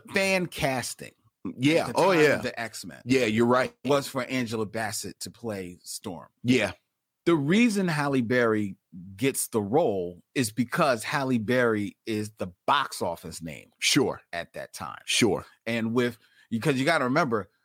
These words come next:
Speaker 1: Hugh Jackman, who plays Wolverine, he was an unknown.
Speaker 2: Yeah.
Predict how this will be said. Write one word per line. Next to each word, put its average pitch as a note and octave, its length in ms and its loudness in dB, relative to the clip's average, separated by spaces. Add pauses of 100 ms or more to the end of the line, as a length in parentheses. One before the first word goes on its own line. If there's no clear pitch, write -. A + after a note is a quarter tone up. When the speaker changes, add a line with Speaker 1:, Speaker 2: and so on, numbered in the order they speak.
(180)
Speaker 1:
Hugh A#3 360 4
Jackman, A2+ 760 -2 (100)
who C3+ 80 -2
plays A#2+ 340 0
Wolverine, B2 520 -2 (160)
he D4 280 -2
was C#3+ 180 -2
an A#2 140 -2
unknown. G#2+ 540 -4
Speaker 2:
Yeah. D3 480 2